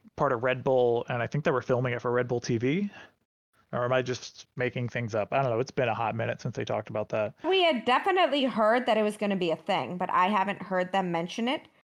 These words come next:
Speaker 1: Um, if it is, I mean, this is gonna be a huge turning point for the sport in general.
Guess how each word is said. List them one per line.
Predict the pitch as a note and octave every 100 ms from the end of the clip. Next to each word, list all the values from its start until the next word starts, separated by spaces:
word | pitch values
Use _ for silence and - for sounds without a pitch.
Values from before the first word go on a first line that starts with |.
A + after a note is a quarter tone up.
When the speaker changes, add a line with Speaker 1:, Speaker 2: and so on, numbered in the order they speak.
| _
Speaker 1:
Um, | C3+ B2+ B2
if | C#3 D3
it | D#3
is, | E3 G#3+ D3+
I |
mean, | C#3 B2+
this | C3
is | E3
gonna | D#3
be | A#2+
a | A2+
huge | C3+ C3+ B2 -
turning | - A#2+ A2
point | G#2+ A2 G#2
for | G2+
the | F#2+
sport | - G#2+ G2+ - _ _ _ -
in | C3+ A2+
general. | G#2+ G2+ G2+ -